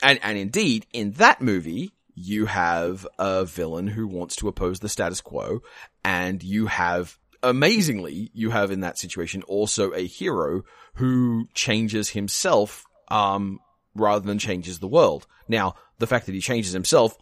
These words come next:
leads to him changing the world, so I'm kind of having it both ways there. But, uh, you know, it, it, it was a, it was an example of a movie where the villain actually <laughs> kind of achieved one of his ends,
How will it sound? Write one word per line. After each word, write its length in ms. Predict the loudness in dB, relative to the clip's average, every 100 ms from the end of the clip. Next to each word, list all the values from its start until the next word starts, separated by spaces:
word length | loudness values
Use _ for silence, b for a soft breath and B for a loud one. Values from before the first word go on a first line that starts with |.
| _ -2
leads 300 | 0 2 2
to 80 |
him 160 | 0 -2
changing 360 | -2 -2 -4 -6
the 60 |
world, 300 | -6 -6 -8
so 240 | -2 0 0
I'm 60 |
kind 200 | 2 0
of 60 | 0
having 240 | -2 -4
it 80 | -4
both 220 | -4 -2
ways 260 | 2 4 4
there. 220 | -2 -6 -10 b _ 4
But, 280 | 6 6
uh, 280 | 4 4 0 -4 _ _ 0
you 80 | 2
know, 120 | 2 b b _ -2
it, 160 | -2 0
it, 160 | -2 0
it 120 | 0
was 200 | 2 4
a, 180 | 4 2
it 40 |
was 160 | -2 -2
an 60 | -2
example 380 | 0 0 0
of 80 | 0
a 80 | 0
movie 300 | -2 -2 0
where 160 | 0 0
the 100 | -2
villain 380 | -4 -4 -2
actually 340 | -4 -4 -4 -2
<laughs> 0 |
kind 260 | 0 2 2
of 80 |
achieved 500 | -2 -4 -2 -4 -6
one 180 | -6 -6
of 60 | -6
his 120 | -4
ends, 480 | -2 -2 -4 -6 -8